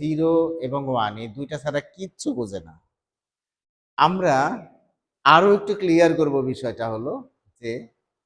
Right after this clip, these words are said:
আসলে কম্পিউটার জিরো এবং ওয়ানও বোঝে না, এটা বুঝে কি বিদ্যুৎ আছে আর হলো বিদ্যুৎ নাই, এই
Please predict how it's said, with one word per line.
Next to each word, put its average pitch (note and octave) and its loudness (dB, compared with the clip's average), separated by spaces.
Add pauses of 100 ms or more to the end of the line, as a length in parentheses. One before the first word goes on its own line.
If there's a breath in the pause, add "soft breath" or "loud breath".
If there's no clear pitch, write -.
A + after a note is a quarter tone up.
(680)
আসলে F3 -4 (140)
কম্পিউটার F3+ 0 (120)
জিরো D3 -2 (160)
এবং E3 -6 (140)
ওয়ানও C3 -2
বোঝে C3 -8
না, D#2 -20 (840)
এটা D3+ 4 (140)
বুঝে F3 2
কি G3+ -4 (200)
বিদ্যুৎ F3+ 0 (280)
আছে D#3+ -4 (220)
আর C#3 4 (100)
হলো C#3+ 0 (120)
বিদ্যুৎ C#3+ -4 (180)
নাই, G#2 -2 (240)
এই E3+ 2